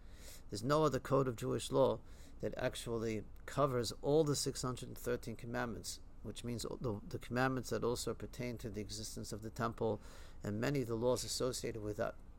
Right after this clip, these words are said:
All of the other codifiers of Jewish law, um, um, deal with law that is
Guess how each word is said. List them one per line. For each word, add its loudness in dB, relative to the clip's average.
All 6
of 2
the 4
other 6
codifiers 2
of -6
Jewish -4
law, 4
um, 4
um, 4
deal 2
with -2
law 4
that 4
is 4